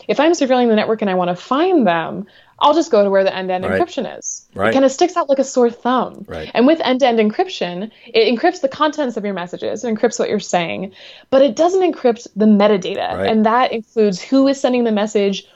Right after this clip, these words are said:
Speaker 1: when they're sending it, even where they are.
Speaker 2: Yep.
Speaker 1: So if that, say, end-to-end encrypted activity stuck out like a sore thumb, that could put people at risk. So you may think you have nothing to hide,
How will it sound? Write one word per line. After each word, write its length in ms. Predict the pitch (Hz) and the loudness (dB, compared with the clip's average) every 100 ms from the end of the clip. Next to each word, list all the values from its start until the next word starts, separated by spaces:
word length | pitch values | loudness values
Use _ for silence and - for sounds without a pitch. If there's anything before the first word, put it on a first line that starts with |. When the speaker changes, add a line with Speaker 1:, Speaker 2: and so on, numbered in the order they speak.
| _ | _
Speaker 1:
when 240 | 180 196 | 0 2
they're 140 | 233 240 | 4 2
sending 320 | 233 220 226 | 0 0 0
it, 120 | 226 | -2
even 280 | 226 226 214 | -2 -2 2
where 240 | 190 202 | 4 4
they 140 | 214 190 | 4 4
are. 420 | 175 175 208 330 _ _ _ - | 2 0 -4 -10 _ _ _ -14
Speaker 2:
Yep. 100 | 80 | -6
Speaker 1:
So 360 | - 220 208 202 | 2 4 4 2
if 260 | 226 339 - | 0 0 0
that, 360 | 269 240 - - | 0 0 -2 -6
say, 200 | 226 208 | -2 0
end-to-end 380 | 214 226 226 220 | -2 -2 0 -2
encrypted 340 | 208 226 220 | -4 -6 -2
activity 480 | 185 185 302 294 240 | -2 -2 -4 -2 -2
stuck 220 | 214 214 | -2 -2
out 140 | 214 196 | 0 -2
like 120 | 170 | -4
a 60 | 202 | -6
sore 220 | - 190 | -4 -6
thumb, 540 | 190 311 302 240 214 - - - - | -4 -2 -2 -2 -4 -8 -18 -14 0
that 140 | 403 | 2
could 140 | 392 427 | 2 2
put 180 | 311 - | 0 -2
people 420 | 240 220 214 208 | -4 0 0 2
at 140 | 214 311 | 0 2
risk. 320 | 370 - - | 0 -4 -14
So 160 | - 277 | 2 4
you 160 | 294 | 6
may 200 | 330 427 453 | 6 4 2
think 180 | 294 | 0
you 60 | 269 | 0
have 100 | 240 | 0
nothing 260 | 226 240 208 | 0 -2 -2
to 60 | |
hide, 480 | 190 269 233 - 277 | -2 -2 -2 -2 -6